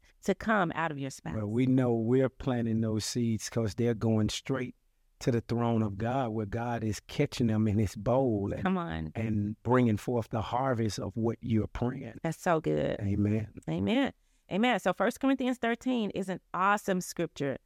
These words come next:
Speaker 1: to pray and declare over your spouse. And these declarations can spill over into every area of their life. Every area, you want these in there.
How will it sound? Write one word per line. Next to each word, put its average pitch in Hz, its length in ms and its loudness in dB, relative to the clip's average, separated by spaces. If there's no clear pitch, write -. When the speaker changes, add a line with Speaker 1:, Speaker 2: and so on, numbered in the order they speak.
Speaker 1:
to - 120 0
pray 170 460 2
and 160 160 -2
declare 156 400 0
over 151 180 -2
your 143 160 -4
spouse. - 500 -10
And 165 220 -2
these 247 300 2
declarations 196 760 0
can 165 180 -4
spill 185 280 0
over 180 200 4
into 165 300 -2
every 170 300 -2
area 165 400 -4
of 147 160 -6
their 139 140 -4
life. 120 300 -6
Every 214 440 4
area, 170 460 2
you 175 180 -6
want 170 260 -4
these 131 240 -8
in 135 140 -6
there. - 240 -14